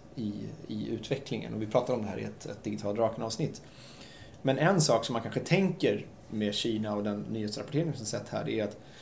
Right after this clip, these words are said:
ja, men alla var hjärntvättade, ingen förstod att det hände förrän regeringen började liksom prata om det och då, då var de, då gömde sig alla, då blev alla beordrade att gå in, liksom. Men, men det riktigt, det stämmer inte, utan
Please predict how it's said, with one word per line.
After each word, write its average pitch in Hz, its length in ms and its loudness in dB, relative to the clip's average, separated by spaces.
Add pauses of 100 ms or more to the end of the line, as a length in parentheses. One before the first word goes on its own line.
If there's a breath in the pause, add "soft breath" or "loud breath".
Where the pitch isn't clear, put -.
(300 loud breath)
ja, 135 120 8
men 123 120 4 (120)
alla 127 200 6
var 120 80 2
hjärntvättade, 107 580 2
ingen 107 200 0
förstod 110 180 -2
att 107 60 -4
det 113 60 -6
hände 101 340 -2
förrän 101 220 -6 (440)
regeringen 104 520 0
började 104 260 -2
liksom 104 260 -6
prata 104 360 0
om 98 180 0
det 101 120 -4
och 101 80 -2
då, 98 240 0 (120)
då 110 80 -4
var 104 120 2
de, 98 140 -4 (1160 loud breath)
då 117 100 2
gömde 110 280 6
sig 117 160 6
alla, 107 120 4
då 107 80 2
blev 113 160 6
alla 104 160 6
beordrade 101 360 4
att 110 60 0
gå 139 80 10
in, - 300 8
liksom. - 200 -8 (600 loud breath)
Men, 127 140 4
men 139 120 4
det 147 80 12
riktigt, 151 280 8
det 151 80 4
stämmer 165 400 6
inte, 110 280 -4
utan 120 300 0